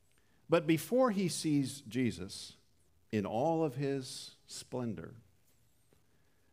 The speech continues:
notice the first thing that John sees. He sees seven golden lampstands. That's the first thing that's mentioned. What are these seven lampstands?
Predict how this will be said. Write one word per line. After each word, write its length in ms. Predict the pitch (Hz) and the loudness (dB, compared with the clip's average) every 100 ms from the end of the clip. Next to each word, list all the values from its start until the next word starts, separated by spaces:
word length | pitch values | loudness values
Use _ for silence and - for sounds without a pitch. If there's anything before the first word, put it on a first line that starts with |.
| _ _ _ - | _ _ _ -2
notice 380 | 185 254 - | 0 0 -2
the 160 | - 139 | -2 -4
first 580 | - - 214 220 - - | -4 -4 0 0 -2 -6
thing 280 | 160 127 113 | -2 0 0
that 140 | 101 | -2
John 320 | 110 98 95 | -4 -4 -6
sees. 520 | 90 - 80 - - - _ _ _ _ _ _ _ _ _ _ _ _ | -8 -8 -10 -10 -20 -20 _ _ _ _ _ _ _ _ _ _ _ _
He 120 | - 160 | -4 -4
sees 500 | - 139 120 117 - | 0 2 2 0 -8
seven 540 | - 165 127 104 110 - - | -4 -2 0 -2 -4 -10 -6
golden 500 | 123 135 117 117 117 | 0 0 0 -2 -4
lampstands. 600 | 139 156 147 - 90 - - | -8 -8 -8 -10 -10 -10 -6
That's 220 | 135 - | -4 -4
the 80 | 151 | -8
first 340 | 160 151 - | -6 -8 -6
thing 140 | 139 | -6
that's 180 | 123 113 | -6 -8
mentioned. 420 | 139 160 143 - - _ _ _ _ _ _ _ _ _ _ _ _ _ _ _ - | -10 -10 -12 -18 -20 _ _ _ _ _ _ _ _ _ _ _ _ _ _ _ 0
What 180 | 190 | 4
are 120 | 220 208 | 6 6
these 220 | 196 160 | 4 2
seven 400 | - - 175 170 | -4 -2 0 0
lampstands? 720 | 156 170 - 175 185 214 - | -2 -4 -6 -6 -4 -6 -10